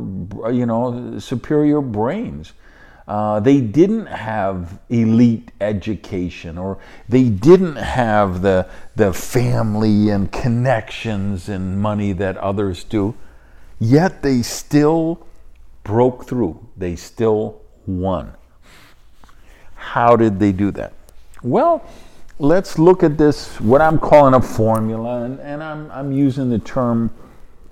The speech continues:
in the creative sense. I'm not giving you a, a seventeen-step process, because I don't think that really works in the real world. But I do think there's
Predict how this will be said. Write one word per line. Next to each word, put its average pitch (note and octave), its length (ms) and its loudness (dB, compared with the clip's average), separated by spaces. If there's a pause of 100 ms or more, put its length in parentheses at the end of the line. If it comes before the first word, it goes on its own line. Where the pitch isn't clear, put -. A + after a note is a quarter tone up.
(840)
in A#2 200 -2
the A2+ 100 0
creative G#2 720 6
sense. F#2+ 540 -6
I'm G2 180 0
not G2 260 -2
giving F#2+ 320 -2
you F#2+ 280 -4
a, F2 240 -8 (760)
a F2 540 -4
seventeen-step G2+ 2000 -4
process, D#2+ 840 -4
because A#2+ 460 -2
I A#2 120 -2
don't A#2+ 280 -6
think A2+ 360 -8 (480)
that G#2 380 -2
really A2 400 4
works G2 480 2
in F2+ 160 -4
the F2 80 -4
real E2+ 280 -2
world. F#2+ 540 0
But F3 140 2
I F#3+ 100 2
do G#3 300 4
think E3+ 360 -4
there's C#3 540 4